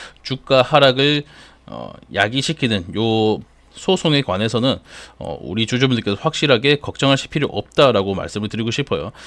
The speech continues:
그럼 모멘텀적으로 변화가 없었는데 주가가 하락을 했다라고 하는 것은 현재 저점에 거의 다다랐다라고 보실 수 있습니다.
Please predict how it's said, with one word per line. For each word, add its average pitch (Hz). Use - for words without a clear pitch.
그럼 123
모멘텀적으로 151
변화가 123
없었는데 110
주가가 117
하락을 156
했다라고 117
하는 117
것은 107
현재 180
저점에 175
거의 110
다다랐다라고 104
보실 123
수 139
있습니다. 139